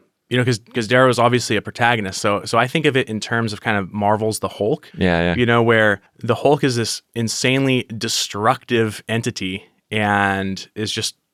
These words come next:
Speaker 1: gonna level everything in the path. It doesn't really make a discernment between kind of, uh, good and evil, so you just have to, like, point the Hulk in the right way and just let, uh, what, what is it, Bruce Banner?
Speaker 2: Bruce Banner.
Speaker 1: Bruce Banner. You just
Speaker 2: Yeah.
Speaker 1: kinda let Bruce Banner go.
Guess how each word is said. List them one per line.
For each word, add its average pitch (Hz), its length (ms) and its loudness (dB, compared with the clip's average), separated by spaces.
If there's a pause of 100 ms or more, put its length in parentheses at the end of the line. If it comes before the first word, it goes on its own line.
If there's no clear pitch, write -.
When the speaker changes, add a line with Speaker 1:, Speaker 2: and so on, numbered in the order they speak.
Speaker 1:
gonna 110 220 -2
level 113 300 2
everything 113 300 0
in 104 80 0
the 101 100 -4
path. 120 480 -2 (460)
It - 20 -20
doesn't 147 200 2
really 143 120 4
make 139 220 2
a 131 40 -6
discernment 110 580 -4
between 107 680 -2 (140)
kind 110 160 -2
of, 101 140 -6
uh, 95 260 -2 (100)
good 120 200 -2
and 110 100 -2
evil, 107 220 -2
so - 100 -4
you 123 60 0
just 147 140 -4
have 196 100 2
to, 156 80 0
like, 113 220 -2 (120)
point 127 320 -2 (240)
the 123 120 4
Hulk 139 260 4
in 135 40 2
the 120 80 2
right 117 160 4
way 117 260 2 (440)
and 117 140 2
just - 240 -4 (380)
let, 123 280 2
uh, 107 220 2
what, 175 200 2
what 156 100 4
is 143 100 2
it, 98 120 -6
Bruce 131 260 -2
Banner? 127 360 -6
Speaker 2:
Bruce - 140 4
Banner. 135 280 0 (120)
Speaker 1:
Bruce 135 180 -2
Banner. 123 240 2
You 113 80 2
just 95 140 2
Speaker 2:
Yeah. 131 180 2
Speaker 1:
kinda 120 160 -4
let 127 160 0
Bruce 127 200 -2
Banner 120 280 2
go. 110 360 2